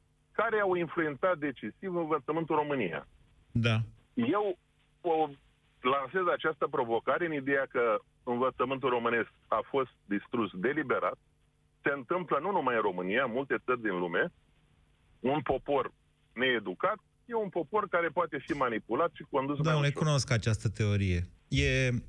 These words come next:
Speaker 2: știți, știți și asta? Reflexul,
Speaker 1: Da.
Speaker 2: reflexul de a nu ne asuma responsabilitatea. Domnule, alții
Speaker 1: Ba
Speaker 2: au
Speaker 1: da.
Speaker 2: fost de vină. A fost o conspirație
Speaker 1: Nu, nu, nu,
Speaker 2: mondială
Speaker 1: nu,
Speaker 2: care a vrut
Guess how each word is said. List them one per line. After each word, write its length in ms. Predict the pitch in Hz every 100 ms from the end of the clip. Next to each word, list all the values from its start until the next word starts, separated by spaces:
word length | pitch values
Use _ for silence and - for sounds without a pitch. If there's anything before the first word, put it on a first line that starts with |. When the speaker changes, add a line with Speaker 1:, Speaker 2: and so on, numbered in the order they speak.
| -
Speaker 2:
știți, 440 | - 160 - - -
știți 320 | - 151 -
și 140 | 131
asta? 400 | 123 165 175 143 - -
Reflexul, 580 | - 127 113 170 - 147
Speaker 1:
Da. 240 | 131 110 139 110 -
Speaker 2:
reflexul 500 | 127 - - 165 -
de 100 | 131
a 120 | 131
nu 160 | 123 143
ne 120 | 151
asuma 420 | 131 120 - 127
responsabilitatea. 960 | 131 120 - 107 107 101 95 95 71 - - _ _ _
Domnule, 260 | - 143 139
alții 160 | 151
Speaker 1:
Ba 60 | 110
Speaker 2:
au 60 | 107
Speaker 1:
da. 80 |
Speaker 2:
fost 160 | 113 107
de 80 | 117
vină. 380 | 95 101 90 85
A 100 | -
fost 220 | 107 151
o 60 | 147
conspirație 560 | 139 120 - 139 117
Speaker 1:
Nu, 60 | 170
nu, 60 | 131
nu, 60 |
Speaker 2:
mondială 340 | 131 139 147 135
Speaker 1:
nu, 60 |
Speaker 2:
care 160 | - 120
a 40 |
vrut 120 | 113